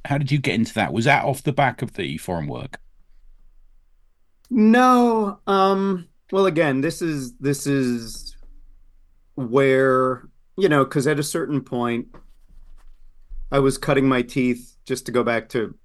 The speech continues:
Speaker 2: influences, you know, Heavy Metal debuted, uh, the magazine, and that was everything to me. And there was such freedom in the work, and there was, you know, very sexually, um,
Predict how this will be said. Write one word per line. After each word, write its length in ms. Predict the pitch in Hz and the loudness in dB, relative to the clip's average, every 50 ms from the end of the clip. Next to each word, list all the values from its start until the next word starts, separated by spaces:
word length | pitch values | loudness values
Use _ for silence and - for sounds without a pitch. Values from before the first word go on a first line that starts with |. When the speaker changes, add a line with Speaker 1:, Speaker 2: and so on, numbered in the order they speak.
| - _ - | -20 _ -2
Speaker 2:
influences, 1000 | 170 185 190 165 - 147 123 117 117 110 107 - - 127 110 110 113 113 - | 2 2 2 2 2 0 0 0 0 -2 -4 -4 -6 -6 -6 -6 -8 -8 -4
you 80 | 143 123 | -2 -2
know, 100 | 117 113 | -2 0
Heavy 240 | 131 143 131 135 127 | 0 0 2 2 2
Metal 280 | 127 127 120 123 117 | 2 2 0 0 0
debuted, 680 | 107 123 120 113 107 120 120 120 120 117 117 120 127 123 - - _ _ - _ - - - - 127 | 0 0 -2 0 0 0 0 0 0 -2 -2 -4 -8 -14 -16 -20 _ _ -20 _ -20 -20 -16 -6 -4
uh, 220 | 123 120 117 110 | -2 0 0 0
the 80 | 107 120 | 0 0
magazine, 800 | 120 120 120 120 104 101 95 110 110 107 107 110 117 120 - - - - _ _ _ - | 0 0 0 0 -2 -4 -6 -6 -6 -6 -4 -6 -8 -10 -12 -16 -20 -20 _ _ _ -8
and 180 | 127 127 123 123 | -4 -2 0 0
that 280 | 127 127 127 123 - - - - _ _ _ _ _ | 2 0 0 -2 -4 -12 -20 -20 _ _ _ _ _
was 260 | 156 135 135 123 113 | -2 0 0 2 4
everything 540 | 139 147 139 139 139 123 120 - 123 113 117 | 2 2 2 2 -2 -4 -2 -4 -6 -6 -6
to 100 | 113 - | -6 -4
me. 180 | 120 120 120 120 | -2 0 2 2
And 140 | 117 120 123 | 2 0 0
there 120 | 127 127 | 0 0
was 160 | 123 123 - | 0 -2 -2
such 200 | - 135 123 - | -6 -6 -8 -8
freedom 640 | - - - _ - - 160 170 175 160 143 123 117 | -16 -20 -20 _ -6 0 2 2 4 4 2 0 0
in 100 | 113 107 | 0 -2
the 80 | 107 | -4
work, 340 | 107 107 107 107 104 - - | -2 -2 -2 -2 -2 -2 -4
and 100 | 123 113 | -4 -2
there 100 | 120 120 | 0 0
was, 300 | 123 117 - - - - - _ - _ _ _ | 0 -2 -2 -6 -14 -18 -20 _ -20 _ _ _
you 140 | - 143 143 | -2 0 2
know, 320 | 135 127 123 120 117 - - _ _ _ _ | 2 2 2 2 0 -4 -10 _ _ _ _
very 360 | 113 104 113 156 160 156 139 127 | -16 -4 0 2 2 2 2 0
sexually, 1040 | - - - 147 139 - - - 143 131 123 120 120 117 113 113 110 110 110 - - | -2 -4 -4 -4 -4 -6 -6 -4 -2 0 2 2 2 2 0 -2 -2 -4 -4 -8 -10
um, 720 | - 131 117 113 110 110 107 110 110 107 107 107 107 117 - | -6 -4 -2 0 0 0 0 -2 -4 -4 -4 -6 -8 -10 -12